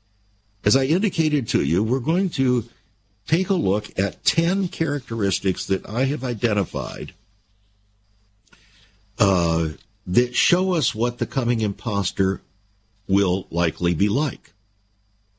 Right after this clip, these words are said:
Now, these characteristics are specifically looking at the patterns of previous tyrants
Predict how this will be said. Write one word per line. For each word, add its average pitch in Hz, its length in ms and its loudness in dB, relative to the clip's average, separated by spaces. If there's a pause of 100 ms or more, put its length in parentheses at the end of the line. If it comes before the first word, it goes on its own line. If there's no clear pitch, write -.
(840)
Now, 95 320 0 (480)
these 165 500 2
characteristics 92 1040 -2
are 101 120 2
specifically 104 1040 0 (760)
looking 135 400 2
at 113 180 -2
the - 80 2
patterns 123 560 0
of 98 180 -4
previous 107 500 2
tyrants - 760 -2